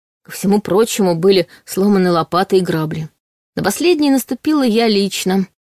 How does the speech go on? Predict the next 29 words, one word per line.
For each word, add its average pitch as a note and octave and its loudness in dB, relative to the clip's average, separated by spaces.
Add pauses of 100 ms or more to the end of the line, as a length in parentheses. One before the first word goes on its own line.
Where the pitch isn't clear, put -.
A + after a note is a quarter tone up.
(160)
и G#3 4
вот F#3+ 0
ничему F#3+ 0
же F#3 0
меня E3+ 0 (200)
жизнь F#3 0
не F#3+ 4
учит. F3+ 0 (360)
"Как-нибудь B3 2
установим", — F#3+ -2 (540)
тяжко E3 -2
вздохнула F3 -2
я, F3 -2 (480)
торжественно G#3 0
возложив F#3 0
лапу G#3+ 2
на... G3+ 2 (500)
Ну, A#3 2 (200)
пусть B3+ 0
будет A3+ -2 (160)
плечо E3 -2
дракона. E3 -2 (460)
Зыркнув F3+ 0
на F#3+ 2
меня F#3+ 4
недобро F#3 2
и F#3+ 4
с - -2
предупреждением, E3+ 0